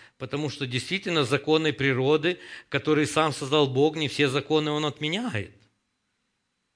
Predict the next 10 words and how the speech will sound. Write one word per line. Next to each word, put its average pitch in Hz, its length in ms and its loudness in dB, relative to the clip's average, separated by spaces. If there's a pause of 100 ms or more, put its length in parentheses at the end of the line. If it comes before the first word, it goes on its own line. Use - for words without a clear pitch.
(360)
И 131 80 0
это, 131 180 2
и 131 380 0
нельзя 131 320 0
перегибать 147 720 0
палку, 131 360 2
если 127 260 -2
ты 131 160 -4
знаешь, 156 400 0
что, 127 380 -2